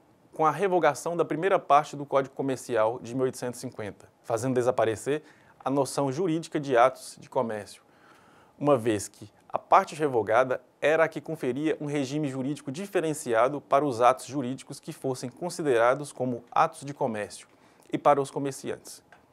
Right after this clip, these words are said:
O Código Civil de dois mil e dois trata no seu livro dois, título um, do direito de empresa. Desaparece a figura do comerciante e surge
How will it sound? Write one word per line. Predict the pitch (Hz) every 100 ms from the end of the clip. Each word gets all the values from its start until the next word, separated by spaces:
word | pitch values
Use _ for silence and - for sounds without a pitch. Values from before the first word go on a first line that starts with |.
| _ - - - - - -
O | -
Código | - 208 202
Civil | - 208 143 156
de | 135
dois | 120 107
mil | 104
e |
dois | 101 107 123 110 - _ - - -
trata | 135 139 139
no | 131
seu | - 123
livro | 117 107
dois, | 104 98 131 131 - - _ - _
título | - 170 147 117
um, | 151 151 110 _ _ _ _ _ _
do | 113 117 175
direito | 160 139 165 180 165
de | 156
empresa. | 156 123 123 104 92 - _ _ _ _ _ _
Desaparece | - 107 120 120 127 151
a | 147
figura | 135 117 113
do | 107
comerciante | 113 104 - 139 160 - -
e | 151
surge | - 185 180 165